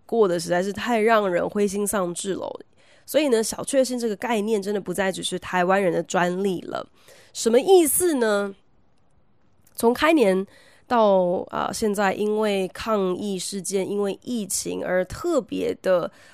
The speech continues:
动荡不安的纽约市哦，在入夜之后，竟然呢又出现了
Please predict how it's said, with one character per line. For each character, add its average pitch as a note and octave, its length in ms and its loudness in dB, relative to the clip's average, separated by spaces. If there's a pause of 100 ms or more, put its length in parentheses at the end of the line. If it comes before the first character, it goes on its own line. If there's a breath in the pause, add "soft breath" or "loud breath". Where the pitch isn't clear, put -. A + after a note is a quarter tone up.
动 C4 200 6
荡 A3+ 240 2
不 G#3+ 100 -2
安 G3+ 180 4
的 F#3 120 0
纽 F3 240 -2
约 G3 220 2
市 F#3 300 -8
哦， - 100 -4
在 A3 100 -4
入 D4+ 220 2
夜 C#4+ 180 4
之 G#3 220 -4
后， G#3+ 220 -6
竟 C#4+ 320 0
然 E3+ 240 -2
呢 G3 100 0
又 G#3+ 160 2
出 G#3 260 -8
现 G3 300 -2
了 - 220 -4